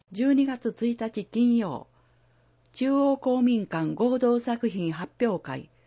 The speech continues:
高齢者教室作品展、三日まで、九時から市民館。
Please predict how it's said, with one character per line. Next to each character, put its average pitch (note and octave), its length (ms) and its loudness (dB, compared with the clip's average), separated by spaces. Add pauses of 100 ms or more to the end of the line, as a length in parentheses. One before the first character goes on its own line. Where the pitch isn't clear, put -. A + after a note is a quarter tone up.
(460)
高 C#4 240 4
齢 C4+ 180 2
者 B3+ 180 -4
教 B3 280 0
室 - 260 -8
作 F#3 300 -6
品 G#3 240 -2
展、 C#3+ 320 -6 (240)
三 A3 100 -2
日 B3+ 240 -10
ま A3+ 140 0
で、 - 180 -10 (400)
九 C#4 140 -2
時 A3+ 100 -2
か C#3+ 140 -6
ら C#3 200 -10 (120)
市 - 180 -8
民 A3 220 0
館。 C3+ 260 -10